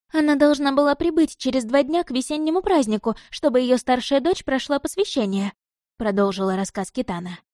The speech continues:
«Ей очень повезло не пережить весь ужас. На нас ставили эксперименты, выкачивали кровь, кололи какие-то препараты. За две недели погибли несколько сотен фей.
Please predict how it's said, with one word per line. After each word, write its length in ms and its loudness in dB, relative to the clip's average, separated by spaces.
«Ей 300 4
очень 280 0
повезло 460 2
не 140 -2
пережить 420 0
весь 240 -4
ужас. 340 -6
На 160 2
нас 240 0
ставили 520 2
эксперименты, 680 -2
выкачивали 600 -2
кровь, 380 -4
кололи 340 4
какие-то 380 -2
препараты. 640 -4
За 220 2
две 160 -2
недели 420 2
погибли 460 -4
несколько 480 -4
сотен 340 -2
фей. 320 -2